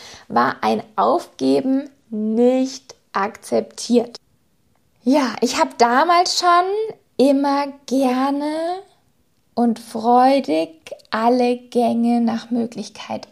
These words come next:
aufgegessen. Ich hatte schon immer Freude am Essen. Und bei uns war es so, wenn ich zurückdenke, gerade jetzt an die italienischen Feiern, wenn das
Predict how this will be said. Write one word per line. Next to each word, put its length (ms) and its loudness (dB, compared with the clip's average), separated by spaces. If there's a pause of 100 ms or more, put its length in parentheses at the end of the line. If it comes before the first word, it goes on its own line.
aufgegessen. 1000 -8 (640)
Ich 300 -4
hatte 380 0
schon 240 -8 (200)
immer 280 0
Freude 440 -8 (120)
am 120 -12 (100)
Essen. 440 -14 (420)
Und 480 2 (260)
bei 80 2
uns 300 0
war 220 4
es 220 -6
so, 500 6
wenn 140 4
ich 180 -4
zurückdenke, 1200 0
gerade 460 0
jetzt 500 -2
an 260 -4
die 440 -10
italienischen 720 -6
Feiern, 880 -2 (380)
wenn 100 2
das 180 2